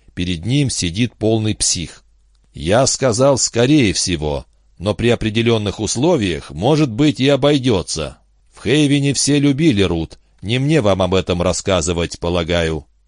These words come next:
Почти весь город явится на церемонию. Не уверен, что перед смертью ее любили так же сильно, как прежде, но факт остается фактом. Явятся многие».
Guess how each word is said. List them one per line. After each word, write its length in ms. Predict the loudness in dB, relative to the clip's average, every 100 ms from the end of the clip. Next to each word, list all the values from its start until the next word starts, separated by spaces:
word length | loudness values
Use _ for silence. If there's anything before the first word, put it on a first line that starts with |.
| _ _
Почти 420 | -4 -4 0 2
весь 320 | 4 2 0
город 380 | 2 2 2 0
явится 420 | 0 0 -2 -4
на 120 | -4
церемонию. 840 | -2 -2 -2 0 -2 -2 -4 -6 -10 _ _ _
Не 220 | -6 -2
уверен, 420 | 0 2 2 0
что 220 | -2 -4
перед 260 | -2 -4 -4
смертью 640 | -4 0 0 0 -2 0
ее 240 | 0 2 0
любили 460 | 0 0 0 0
так 260 | 2 0 0
же 140 | -2
сильно, 420 | -2 -2 -2 -2
как 220 | -2 -4 -2
прежде, 540 | 0 0 0 -4 -6 -8 -20 _
но 180 | -4 -2
факт 340 | 2 2 0 0
остается 640 | -2 0 2 2 0 -2
фактом. 560 | -2 0 -2 -2 -6 -8 -14 _
Явятся 580 | -4 0 2 2 0 -2
многие». 720 | -2 0 0 -2 -4 -6 -8